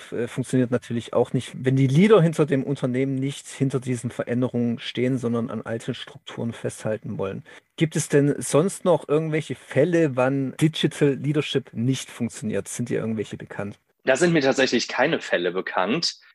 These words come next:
Speaker 2: Ich glaube, es funktioniert immer dann nicht, wenn man das, was ich eben gesagt habe, umdreht, wenn man also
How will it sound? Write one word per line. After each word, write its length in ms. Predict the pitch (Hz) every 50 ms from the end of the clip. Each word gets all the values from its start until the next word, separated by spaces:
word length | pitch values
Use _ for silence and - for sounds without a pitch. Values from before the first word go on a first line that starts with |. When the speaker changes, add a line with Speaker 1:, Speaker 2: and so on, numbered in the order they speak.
| _ -
Speaker 2:
Ich 220 | 120 - - -
glaube, 480 | 120 113 107 113 131 131 135 131 123 117
es 140 | 120 - -
funktioniert 480 | - 139 139 127 - - 131 127 127
immer 240 | - 120 120 113 104
dann 240 | 98 104 110 143 151
nicht, 260 | 151 147 - - -
wenn 140 | 113 107 107
man 340 | 127 120 123 120 110 - _ _ _ -
das, 160 | 117 - -
was 160 | 120 110 -
ich 180 | 123 - - -
eben 220 | 120 127 147 135
gesagt 360 | 123 104 117 117 120 - -
habe, 220 | - - - 120 -
umdreht, 560 | 135 180 208 202 - - 95 95 113 113 -
wenn 120 | 113 107
man 120 | 113 110 -
also 320 | 113 117 101 113 113 113